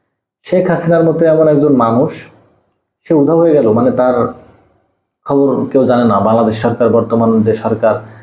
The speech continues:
সরকার জানে না আসলে শেখ হাসিনার বর্তমান অবস্থান। এই যে সরকার, আহ, রয়েছে বর্তমানে, তারা তো তার সম্পর্কে বিভিন্ন সময় বিভিন্ন মন্তব্য করেছে যে শেখ হাসিনাকে দেশে ফিরিয়ে নিয়ে আসা হবে, আহ, ভারতকে শেখ হাসিনাকে ফিরিয়ে দেওয়ার জন্য,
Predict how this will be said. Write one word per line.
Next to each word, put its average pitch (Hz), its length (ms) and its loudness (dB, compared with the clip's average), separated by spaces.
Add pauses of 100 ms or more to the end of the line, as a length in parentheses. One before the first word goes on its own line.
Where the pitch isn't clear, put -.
(420)
সরকার 139 440 -2
জানে 135 240 0
না 123 100 0
আসলে 110 320 0
শেখ 117 200 -4
হাসিনার 117 300 -2
বর্তমান 113 360 0
অবস্থান। 113 340 -4 (1120)
এই 160 160 2
যে 156 120 2
সরকার, 156 520 0
আহ, - 1300 -6 (160)
রয়েছে 143 380 0
বর্তমানে, 120 540 0 (280)
তারা 151 200 2
তো 151 180 0
তার 143 140 0
সম্পর্কে 131 520 0
বিভিন্ন 143 340 2
সময় 135 260 0
বিভিন্ন 139 300 0
মন্তব্য 110 440 0
করেছে 107 340 -2
যে 107 220 2
শেখ 110 220 -4
হাসিনাকে 110 340 -4
দেশে 107 300 -2
ফিরিয়ে 113 280 -2
নিয়ে 110 160 2
আসা 107 240 -2
হবে, 104 340 0 (500)
আহ, 107 180 -2
ভারতকে 110 540 0
শেখ 110 240 -4
হাসিনাকে 110 360 0
ফিরিয়ে 110 300 -2
দেওয়ার 110 280 0
জন্য, 107 440 0